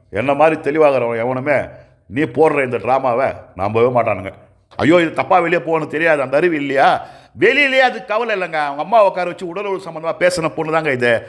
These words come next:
இந்த பார்வதி. வெளியிலேயே அதை பத்தி அக்கறை படல. யார் என்ன வேணா சொல்லுங்க, நான் இப்படித்தான் அப்படின்னு தைரியமா பேசுற பொண்ணாச்சு இது. ஏன் இதே கம்ருதீன் கூட சேர்ந்து நீ அடிக்கிற கூத்து?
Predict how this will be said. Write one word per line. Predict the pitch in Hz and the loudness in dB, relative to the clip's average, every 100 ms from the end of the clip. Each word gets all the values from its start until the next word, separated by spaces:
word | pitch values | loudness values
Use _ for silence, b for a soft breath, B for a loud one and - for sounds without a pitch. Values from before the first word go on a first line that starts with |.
| - | -18
இந்த | - | -8
பார்வதி. | 117 143 151 117 104 87 b b b b - | 0 2 2 -2 -6 -14 b b b b -4
வெளியிலேயே | 123 190 254 254 | -2 2 2 2
அதை | 262 226 | 2 -2
பத்தி | 202 214 | -8 -8
அக்கறை | 196 233 202 | -8 -8 -8
படல. | 185 170 139 | -8 -6 -4
யார் | 139 190 | 0 2
என்ன | 190 180 180 | 0 -2 -4
வேணா | 196 | -4
சொல்லுங்க, | 196 185 180 165 - - _ | -6 -8 -4 -4 -4 -10 _
நான் | 95 156 | 0 0
இப்படித்தான் | 165 - 185 190 190 160 | 0 -2 -2 2 2 2
அப்படின்னு | 170 175 | -4 -6
தைரியமா | 131 151 185 190 180 | -2 0 0 -2 -4
பேசுற | 180 170 | -8 -8
பொண்ணாச்சு | 147 151 151 127 | -8 0 0 0
இது. | 110 104 190 - B B B B _ | 0 2 2 0 B B B B _
ஏன் | 208 214 | 0 2
இதே | 151 | -2
கம்ருதீன் | 233 175 175 233 240 220 | -2 -4 -4 -8 -8 -12
கூட | 196 202 | -12 -12
சேர்ந்து | - 220 226 | -10 -12 -12
நீ | 202 185 | -12 -6
அடிக்கிற | 185 240 220 | -4 -2 -2
கூத்து? | - 247 - 151 - - | -2 -4 -2 -4 -4 -16